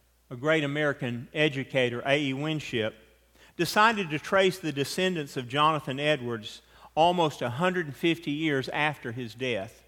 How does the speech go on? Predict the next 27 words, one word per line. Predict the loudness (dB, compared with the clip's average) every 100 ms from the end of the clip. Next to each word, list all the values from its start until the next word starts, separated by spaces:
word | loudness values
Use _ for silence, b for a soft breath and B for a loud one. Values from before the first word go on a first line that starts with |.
| _ _ _ _ b b b
He | 4 6
wanted | 6 4 4
to | 0
see | 4 4 6 2
if | 2
the | 2 4 6
influence | 4 2 -2 0 -2 -4
of | -2
Jonathan | 4 4 4 0 -2
Edwards | 2 2 2 -2 -4 -6 -16 B B
and | 2 2
his | 2
wife's | 0 4 4 4 0 0
discipline | 4 4 4 -6 -4 -4 -4 B B
with | -4 0
their | -2
children | 2 4 4 2 -2 0
made | 0 0
a | -2
difference. | -2 -2 -4 -18 -18 -20 _ _ _ _ _
Here's | 4 4
what | 4 0 2
they | 0
discovered. | -2 -4 2 2 0 -2
Here's | 0 0
his | -2 -2
legacy. | 2 2 0 -8 -10